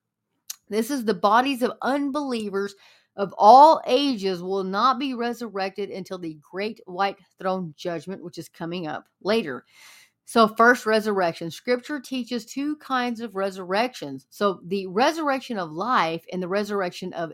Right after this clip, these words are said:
judgment. So John, uh, chapter five, verse twenty-nine, and Daniel twelve two, and Acts twenty-four fifteen speak of these, right? So the first kind of resurrection is described as the resurrection of the just, which is in Luke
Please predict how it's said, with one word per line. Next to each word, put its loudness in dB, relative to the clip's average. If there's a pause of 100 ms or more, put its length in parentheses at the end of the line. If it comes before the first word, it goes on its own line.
judgment. -6
So -6
John, -2 (340)
uh, 2
chapter -8
five, 4
verse -4
twenty-nine, -2
and -4
Daniel -2
twelve -4
two, -4
and -6
Acts -2
twenty-four -8
fifteen -10
speak -12
of -16
these, -14
right? -2 (400)
So -2
the -4
first 2
kind -2
of -6
resurrection -4
is -8
described 0
as -4
the -8
resurrection -4
of -6
the -6 (100)
just, 2
which -10
is -8
in -4
Luke -4